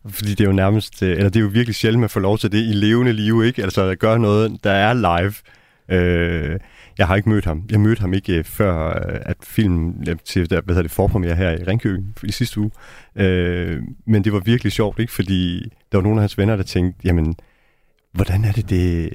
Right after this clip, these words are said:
Hvordan, altså, du må have mødt ham mange gange." Nej, jeg havde ikke mødt ham. Øh, jeg tror, det er noget af det der, når man, når man udøser sin rummelighed på den måde, så,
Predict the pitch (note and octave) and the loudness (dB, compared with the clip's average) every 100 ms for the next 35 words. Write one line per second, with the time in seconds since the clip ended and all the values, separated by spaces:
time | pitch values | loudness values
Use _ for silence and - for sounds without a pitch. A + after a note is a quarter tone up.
0 | - - - G2+ B2+ G#2+ A#2+ - G#2+ A2+ | -10 -8 -2 2 2 2 -4 -2 -4 0
1 | A2 A2 G2+ G#2+ A2 F#2+ G#2+ B2+ F#2+ G2+ | 2 4 4 2 2 0 0 0 0 0
2 | A#2 F#2+ A#2 G#2 G#2 F#2+ - - - - | 0 2 0 0 -4 -6 -8 -6 -6 -10
3 | - - G2+ F#2+ F#2 F2+ F2 - - - | -16 0 2 4 2 0 -4 -8 -10 -12
4 | - B2+ - E3 C3 B2+ C3 B2+ B2 A#2 | -2 -2 2 0 2 2 2 2 2 4
5 | A#2 A#2 A#2 A#2 C3 D3 C#3 B2+ B2 C3+ | 2 2 2 0 2 2 2 2 0 0
6 | C#3+ D#3+ F#3+ G3 C3+ B2+ C#3 C3 C3 D3+ | 2 2 4 2 2 0 2 2 2 0
7 | - E3 D3+ C#3 | 0 2 2 2